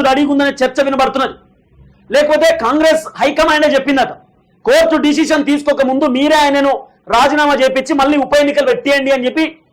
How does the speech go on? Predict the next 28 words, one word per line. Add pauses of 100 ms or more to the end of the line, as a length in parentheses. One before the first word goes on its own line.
(100)
చెప్పే
ప్రయత్నం
చేశారట. (500)
సేమ్
ఈ (100)
పది
నియోజకవర్గాలలో
కూడా
గట్టినే
అవుతుంది. (520)
ఒకవేళ
ఇలా (100)
జీతాలు
కట్
చేసి (380)
వీళ్ళపైన (100)
అనర్హత (100)
వేటు (100)
వేయకంటే (100)
ముందు (680)
వీళ్ళే (160)
పది
మందితో (100)
రాజీనామా
చేపించి
మళ్ళీ (100)
ఉప
ఎన్నికలకు